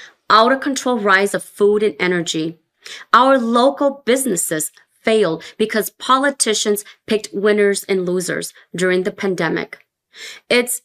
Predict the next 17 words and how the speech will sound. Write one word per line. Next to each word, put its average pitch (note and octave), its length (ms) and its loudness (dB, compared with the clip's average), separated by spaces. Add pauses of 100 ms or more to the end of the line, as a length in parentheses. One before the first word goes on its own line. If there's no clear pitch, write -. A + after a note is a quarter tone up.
as C4+ 240 4
if C4+ 180 2
our A#3+ 200 2
elected G#3+ 440 0
leaders A3 440 -2 (360)
cared C#4 300 4
more A#3+ 400 4
about F#3 260 0
special - 480 -2 (120)
interests - 500 -2
in G3 140 0
Washington, F#3 560 0
D E3 160 -4
C, - 420 -2 (500)
than A#3+ 340 4
the C#4 100 -2
people F3 580 -6